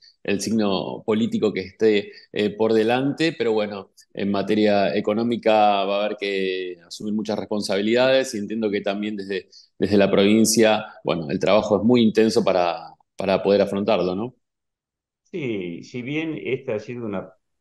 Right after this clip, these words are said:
Speaker 2: provincia que se ha caracterizado por la injerencia y por, por la enorme importancia que la administración le ha dado a la obra pública,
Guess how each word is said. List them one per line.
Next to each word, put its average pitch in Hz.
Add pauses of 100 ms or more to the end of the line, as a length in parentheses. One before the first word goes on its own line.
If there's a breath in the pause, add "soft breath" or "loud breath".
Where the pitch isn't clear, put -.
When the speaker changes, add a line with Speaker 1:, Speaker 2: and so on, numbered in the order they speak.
Speaker 2:
provincia 107
que 90
se 101
ha 98
caracterizado 98
por 95
la 95 (320)
injerencia 101
y 110
por, 101
por 98
la 101
enorme 139
importancia 101
que 90
la 90
administración 90
le 107
ha 98
dado 107
a 90
la 90
obra 98
pública, 117